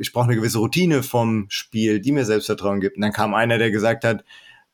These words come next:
„Also ich hab eigentlich immer meine besten Spiele gemacht, wenn, wenn ich mir, wenn, wenn man so diese scheißegal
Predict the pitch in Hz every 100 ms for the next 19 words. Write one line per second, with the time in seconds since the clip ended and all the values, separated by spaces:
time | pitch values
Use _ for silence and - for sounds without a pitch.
0 | _ 95 85 95 104 117 110 117 113 120
1 | 120 117 104 120 - 120 - 127 117 117
2 | 117 113 113 110 110 110 - - - -
3 | 123 _ - _ 107 113 113 120 - 113
4 | 107 113 110 113 104 104 110 - 110 110
5 | 98 98 113